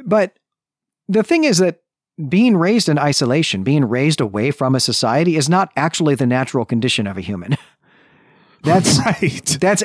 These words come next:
Speaker 1: a-, that, that's, that's actually an abusive state right there, right? The natural condition of humans is to be in a group, to be in,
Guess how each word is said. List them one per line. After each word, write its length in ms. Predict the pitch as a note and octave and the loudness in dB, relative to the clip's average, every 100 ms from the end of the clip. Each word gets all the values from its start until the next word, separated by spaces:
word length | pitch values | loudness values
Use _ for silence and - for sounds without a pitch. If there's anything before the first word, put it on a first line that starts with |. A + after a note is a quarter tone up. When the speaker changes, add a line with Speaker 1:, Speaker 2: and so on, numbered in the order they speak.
| - | 0
Speaker 1:
a-, 240 | F#3+ G3+ | 2 2
that, 180 | G3+ F#3+ | 2 2
that's, 280 | F#3+ G3 G#3+ F#3+ | 0 0 0 0
that's 240 | F#3 G#3 | 0 0
actually 260 | F#3+ F#3+ D#3 | 0 2 2
an 60 | |
abusive 680 | C#3 A2+ B2+ D#3 - C#3+ - | 0 -2 0 2 2 0 0
state 420 | - D3 B2 - - | -2 -2 -2 -4 -8
right 240 | - G2+ - | -6 -6 -6
there, 180 | G#2+ G2+ | -6 -2
right? 200 | C#3 F3 | -2 -2
The 380 | C3 B2 D#3 E3 | -6 -2 2 4
natural 560 | D#3+ F3+ G3 F#3 E3 | 4 4 2 2 0
condition 440 | - D3 E3+ D#3+ C#3+ | 2 0 2 0 0
of 260 | D3+ D3 C#3 | 0 0 0
humans 440 | - F#3 C#3 B2 | 2 2 2 2
is 160 | D#3 C#3 | -2 0
to 160 | D#3 | -2
be 180 | A#2 C3+ | -2 -2
in 80 | A#2+ | -2
a 80 | A2 | -4
group, 260 | A2 G2 - | -8 -8 -6
to 60 | |
be 200 | A#2 C3+ | -4 0
in, 180 | C#3 | 0